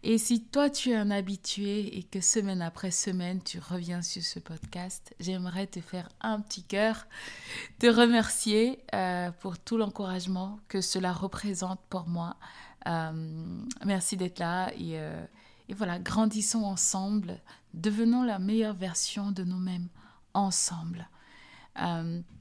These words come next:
un trésor, un trésor, j'aime illustrer en fait le diamant. Le diamant, quand on trouve un diamant et qu'il est brut, quand on le regarde, en fait, on se,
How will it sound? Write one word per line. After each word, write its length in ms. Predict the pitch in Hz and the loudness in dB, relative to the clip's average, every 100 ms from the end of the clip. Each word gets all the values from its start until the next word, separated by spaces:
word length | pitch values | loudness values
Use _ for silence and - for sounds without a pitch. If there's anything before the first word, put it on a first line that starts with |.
| - _ - - - - - - - _ - | -20 _ -20 -20 -20 -20 -20 -20 -20 _ 0
un 120 | 214 | 2
trésor, 720 | 214 226 214 185 185 220 240 170 156 - _ _ | 2 2 4 4 0 -2 -4 -8 -10 -20 _ _
un 120 | 202 202 | -4 -2
trésor, 600 | 208 196 190 190 190 185 | -2 -2 -2 -2 -4 -6
j'aime 340 | 185 214 208 190 - - - - | -2 0 0 -2 -14 -20 -20 -2
illustrer 600 | 208 190 185 - 226 220 | 0 2 0 0 0 2
en 100 | 170 | 0
fait 360 | - 185 180 - | -2 -4 -4 -6
le 100 | 165 | -6
diamant. 440 | 170 180 160 - - - - - - 180 | -4 -4 -4 -8 -14 -20 -20 -20 -10 -4
Le 100 | 190 | 2
diamant, 360 | 214 214 269 | 6 6 6
quand 260 | 277 214 202 | 4 -4 -4
on 100 | 190 | -6
trouve 760 | - - 277 294 302 254 196 - | -8 0 2 4 4 2 -2 -6
un 240 | 175 180 | -6 -6
diamant 500 | 180 185 175 180 208 | -4 -4 -2 0 2
et 120 | 208 180 | 2 0
qu'il 280 | - 185 | -2 -2
est 80 | 180 | -4
brut, 680 | 160 165 - 214 214 - - - - _ _ _ - _ - | -6 -8 0 0 0 -4 -6 -14 -20 _ _ _ -20 _ 0
quand 240 | 269 254 | 2 4
on 80 | 254 | 4
le 60 | 233 | 4
regarde, 440 | 240 233 254 240 | 2 2 0 0
en 80 | 208 | -2
fait, 340 | 202 240 233 | 0 -2 -2
on 100 | 202 | -4
se, 180 | - | -4